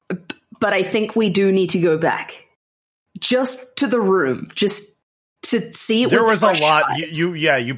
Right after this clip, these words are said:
Speaker 2: you did not fully finish, uh, uh, uh, research or, like, investigating the shrine.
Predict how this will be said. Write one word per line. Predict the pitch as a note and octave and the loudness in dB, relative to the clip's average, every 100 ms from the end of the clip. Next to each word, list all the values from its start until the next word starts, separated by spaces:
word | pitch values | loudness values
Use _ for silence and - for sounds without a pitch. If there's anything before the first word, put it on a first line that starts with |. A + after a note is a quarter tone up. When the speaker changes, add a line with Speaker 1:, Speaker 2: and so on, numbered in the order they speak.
| D3 | -4
Speaker 2:
you | C3 | -4
did | A#2+ | -6
not | B2 B2+ B2 - | 0 0 0 -4
fully | B2+ A#2 G#2+ | -6 -4 -4
finish, | G#2+ G2 F2 - _ | -6 -6 -10 -16 _
uh, | A#2 | -8
uh, | G2+ F2+ G2 F#2 F2+ - F#2+ | -8 -6 -6 -6 -8 -10 -6
uh, | F#2 D#2 | -6 -4
research | F#2 F2 F2 - | -8 -6 -8 -8
or, | F#2 | -6
like, | F2+ E2+ E2+ | -4 -4 -6
investigating | E2+ E2 F2 E2+ E2 D2 | -8 -6 -6 -6 -8 -10
the | |
shrine. | D2 D2+ D2 C2 | -14 -12 -12 -14